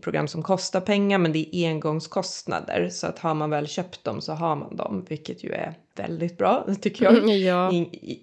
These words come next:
Speaker 1: ingen prenumerationskostnad då. Eh, jag tror Scrivener kostar runt åttahundra just nu och Atticus kostar runt, jag tror att det är hundrafyrtiosju U S-dollar ungefär. Sen så, eh,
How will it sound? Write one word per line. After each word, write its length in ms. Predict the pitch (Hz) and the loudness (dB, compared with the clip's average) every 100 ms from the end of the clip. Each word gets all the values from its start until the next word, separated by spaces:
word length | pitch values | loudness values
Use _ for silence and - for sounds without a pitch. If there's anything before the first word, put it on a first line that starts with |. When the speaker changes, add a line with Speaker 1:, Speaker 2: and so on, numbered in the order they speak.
| _ | _
Speaker 1:
ingen 560 | 190 165 160 151 156 175 | 0 2 2 0 -2 -2
prenumerationskostnad 1160 | 147 135 143 143 170 147 143 - 156 - - | -2 -2 -4 -4 -4 -6 -6 -8 -8 -8 -8
då. 200 | - 202 196 - _ _ 202 | -4 -2 -4 -10 _ _ -6
Eh, 160 | 175 190 | -4 -4
jag 120 | 185 | -6
tror 120 | 160 | -6
Scrivener 460 | - 170 151 151 151 | -2 -2 0 0 0
kostar 340 | 160 156 151 | -2 -4 -2
runt 180 | 143 143 | -2 -4
åttahundra 680 | 151 - 151 151 147 - 95 | -8 -4 -2 -2 -2 -2 -2
just 180 | - | -4
nu 240 | - 85 76 | -6 -4 -4
och 260 | - - - | -6 -8 -12
Atticus 540 | 143 - - - - | -12 -14 -12 -10 -10
kostar 460 | - 151 - - - | -10 -14 -12 -10 -6
runt, 460 | - - - - - - - - _ | -6 -8 -12 -18 -20 -20 -20 -20 _
jag 40 | |
tror 120 | - 165 | -2 2
att 60 | |
det 60 | 165 | 4
är 60 | |
hundrafyrtiosju 960 | 165 147 147 156 - - - 151 139 - | 2 2 0 0 -8 -6 -2 0 -2 -4
U 180 | 170 151 | -4 -2
S-dollar 720 | 160 - - 160 - - 62 62 | -4 -6 -6 -4 -4 -6 -8 -8
ungefär. 420 | - - - 180 - _ | -8 -4 -4 -4 -8 _
Sen 320 | - 180 170 | -2 2 2
så, 120 | 170 | 4
eh, 100 | 175 | 2